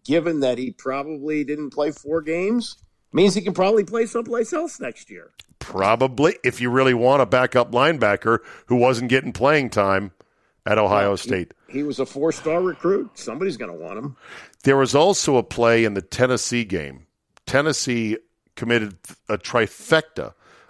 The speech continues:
Speaker 2: of the dumbest penalties I've ever seen. It was on a punt return. The, the guy clearly wiped out the punt returner before he had a chance to field the ball. That's a penalty. He
Speaker 1: Hmm.
Speaker 2: lowered his helmet.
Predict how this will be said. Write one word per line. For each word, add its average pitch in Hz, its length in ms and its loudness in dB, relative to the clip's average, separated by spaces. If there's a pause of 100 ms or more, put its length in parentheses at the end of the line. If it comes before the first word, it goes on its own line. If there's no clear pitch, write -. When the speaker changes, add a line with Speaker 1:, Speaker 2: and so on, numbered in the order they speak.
Speaker 2:
of 110 100 -6
the 107 180 -4 (100)
dumbest 165 420 2 (480)
penalties 123 460 2
I've 104 160 2
ever 101 180 0
seen. 87 380 -8 (480)
It 127 80 2
was 127 180 2
on 127 180 4
a 113 180 2
punt 185 440 -2
return. 87 500 -8 (600)
The, 127 120 0
the 117 200 0
guy 143 180 2
clearly 208 580 2
wiped 147 420 0
out 123 280 4 (340)
the 110 180 -4
punt 139 320 0
returner 104 500 -2
before 127 380 0
he 135 60 4
had 123 100 4
a 117 60 -2
chance 110 360 -4
to 113 100 -8
field 110 260 -2
the 110 60 -2
ball. 92 440 -2 (200)
That's 110 320 -2
a 101 40 -8
penalty. 76 480 -10 (540)
He 131 160 2
Speaker 1:
Hmm. 135 60 4
Speaker 2:
lowered 170 460 6
his 156 180 2
helmet. 131 500 0